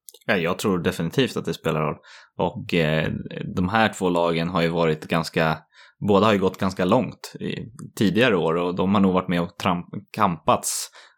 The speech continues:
om de här, eh, åtråvärda titlarna år efter år. Så att där kan det nog definitivt vara så att de, de går i skinnet på varandra.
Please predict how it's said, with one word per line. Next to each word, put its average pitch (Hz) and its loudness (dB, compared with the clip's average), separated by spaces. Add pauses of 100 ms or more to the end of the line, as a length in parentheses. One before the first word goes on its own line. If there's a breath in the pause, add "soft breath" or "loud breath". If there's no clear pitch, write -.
om 92 -2
de 82 0
här, 80 2
eh, - -4
åtråvärda 87 -4
titlarna 82 -2 (160)
år 98 2
efter 85 -2
år. 80 2 (320 loud breath)
Så - -10
att - -8
där 110 2
kan 107 -6
det 90 -4
nog 85 -6
definitivt 80 -2
vara 80 0
så - -6
att - -10
de, 78 -4 (1160)
de - -10 (100)
går 87 -2
i 85 -4
skinnet 82 -2
på 92 -2
varandra. 80 -2